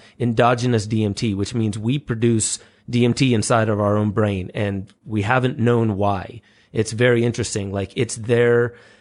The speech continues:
um, all the time. It's being produced throughout the brain in far higher amounts than we originally thought. There was a bunch of people that said, "Yeah, but it's not enough to make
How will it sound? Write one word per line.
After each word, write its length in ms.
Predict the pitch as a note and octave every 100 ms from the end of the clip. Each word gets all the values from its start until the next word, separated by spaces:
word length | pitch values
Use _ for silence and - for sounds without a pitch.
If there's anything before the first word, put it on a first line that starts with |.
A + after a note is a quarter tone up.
| _
um, 520 | - G#2 G#2 G#2 G#2 -
all 180 | A#2 B2+
the 100 | C3+
time. 500 | - A2+ A2+ A2 -
It's 160 | B2 A#2
being 240 | A#2 A2
produced 440 | A#2 A2 A2 - -
throughout 520 | - B2+ C3 A2+ -
the 80 | G#2+
brain 500 | G#2+ G#2 G2+ G2+ G2+ - -
in 120 | A2+
far 300 | - C#3+ D3+
higher 280 | C#3 D3 B2+
amounts 340 | B2 A#2 A2+
than 180 | B2 A2
we 100 | A2
originally 460 | G2+ A2+ G2+ G2+ F#2+
thought. 300 | - A2 A#2
There 80 |
was 100 | A2+
a 40 | A2+
bunch 180 | A#2+ A2
of 80 |
people 180 | A#2 A2
that 80 | G#2
said, 180 | A#2 A#2+
"Yeah, 200 | D#3 E3
but 180 | D#3 E3
it's 240 | F3+ -
not 160 | F3 E3+
enough 240 | D#3+ D3+
to 80 | C#3
make 260 | C3+ C3